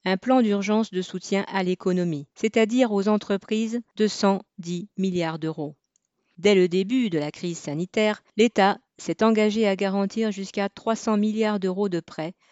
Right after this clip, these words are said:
aux entreprises mises à mal par les conséquences de la pandémie de coronavirus. Fin août,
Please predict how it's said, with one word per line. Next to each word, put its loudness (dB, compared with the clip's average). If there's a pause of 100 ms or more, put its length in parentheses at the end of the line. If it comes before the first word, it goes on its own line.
(260)
aux 0
entreprises -2 (460)
mises 2
à 2
mal -4 (200)
par 0
les 0
conséquences -2
de -2
la -6
pandémie -2
de -2
coronavirus. -4 (760)
Fin 2
août, 0